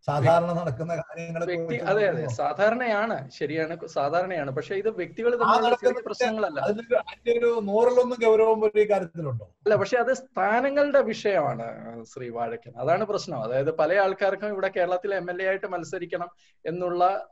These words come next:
Speaker 2: ആവശ്യങ്ങളും അല്ലെങ്കിൽ അത്തരം മോഹങ്ങളുടെ ഒരു, ഒരു, ഒരു ഉടുക്കുകോട്ടാണിത്, ഒരു തുടക്കമാണിത്, ഒരു കേളിയോട്ടാണിത് യഥാർത്ഥത്തിൽ.
Speaker 1: അത്, അതെങ്ങനെ നടക്കാനാണ്? അങ്ങനെ ഒന്നും നടക്കാനുള്ള സാധ്യതകളില്ലല്ലോ
Speaker 2: ഉം.
Speaker 1: സ്വാഭാവികമായിട്ടും.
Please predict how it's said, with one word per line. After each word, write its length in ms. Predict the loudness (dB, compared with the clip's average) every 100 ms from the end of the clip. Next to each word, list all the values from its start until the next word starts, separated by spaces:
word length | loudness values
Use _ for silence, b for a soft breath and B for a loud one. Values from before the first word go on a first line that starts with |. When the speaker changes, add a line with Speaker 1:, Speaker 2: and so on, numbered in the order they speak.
| -2
Speaker 2:
ആവശ്യങ്ങളും 800 | 2 2 0 -6 -4 -2 -4 -4
അല്ലെങ്കിൽ 400 | -4 -4 -2 0
അത്തരം 400 | 0 0 -4 -6 -6
മോഹങ്ങളുടെ 540 | -2 -2 -2 -4 -2
ഒരു, 320 | -2 0 -2 -6 B B
ഒരു, 140 | 0
ഒരു 560 | 0 -2 -2 -2 -4 -10 -8
ഉടുക്കുകോട്ടാണിത്, 960 | -4 0 4 4 4 2 0 -4 -6
ഒരു 160 | -6 -6
തുടക്കമാണിത്, 720 | -2 0 2 4 4 2 -4 -6
ഒരു 280 | -6 -8 -8 -4
കേളിയോട്ടാണിത് 720 | 0 4 4 4 0 -2 -10 _ _ _ _ -8
യഥാർത്ഥത്തിൽ. 500 | -8 -8 -14 -18 -14
Speaker 1:
അത്, 220 | -14 -14 _ -14 -8
അതെങ്ങനെ 480 | -4 -2 0 2 2
നടക്കാനാണ്? 640 | 0 -4 -12 -12 -14 -18
അങ്ങനെ 400 | -14 -10 -8 -6
ഒന്നും 180 | -8 -6
നടക്കാനുള്ള 500 | -4 -4 -4 -2 -2
സാധ്യതകളില്ലല്ലോ 1040 | -4 -6 -8 -4 0 0 -2 -8 -20 _ _
Speaker 2:
ഉം. 80 | _ _ _ _
Speaker 1:
സ്വാഭാവികമായിട്ടും. 1040 | -4 0 0 0 -6 -4 -4 -6 -10 -20